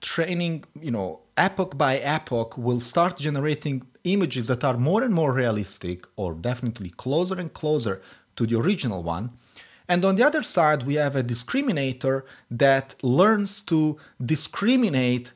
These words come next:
better and better. And so if you bring these two objects, these two networks, to the extreme,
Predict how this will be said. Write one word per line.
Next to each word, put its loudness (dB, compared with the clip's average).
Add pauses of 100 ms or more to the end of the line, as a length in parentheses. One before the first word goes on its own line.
better 0
and 0
better. 0 (560)
And -2
so -2
if -4
you 0
bring 0
these -2
two -2
objects, -2
these -4
two -4
networks, -4 (440)
to 2
the -4
extreme, -2